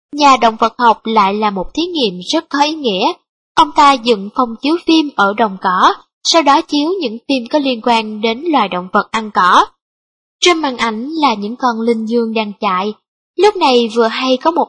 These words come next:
con báo, sau khi nhìn thấy con linh dương trên màn ảnh, nó lao về phía trước như điên, cắn xé một hồi, làm cho phông chiếu phim bị rách tơi tả. Một trăm tám mươi bảy. Hổ châu Mỹ, vì sao không phải là hổ thực sự?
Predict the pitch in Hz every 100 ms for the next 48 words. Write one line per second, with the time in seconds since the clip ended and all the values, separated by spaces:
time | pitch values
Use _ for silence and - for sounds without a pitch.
0 | - 240 220 214 214 320 415 _ _ -
1 | 359 330 320 277 226 247 269 370 277 247
2 | 240 226 247 226 247 226 214 190 190 220
3 | 381 _ _ - 247 240 311 302 240 214
4 | 190 - 269 - 370 349 269 254 294 285
5 | - _ _ _ 330 381 - 320 339 427
6 | 233 - 254 233 196 _ _ 262 254 226
7 | 196 233 240 220 262 330 - 254 226 208
8 | 202 180 - 170 - 247 220 - 180 226
9 | 349 - _ _ _ _ _ _ - 254
10 | - 254 233 226 240 320 262 202 202 359
11 | - _ _ - 302 254 277 302 262 247
12 | 208 311 - _ _ 269 277 - 254 240
13 | 247 240 208 202 269 240 185 202 190 -
14 | 226 - 247 196 214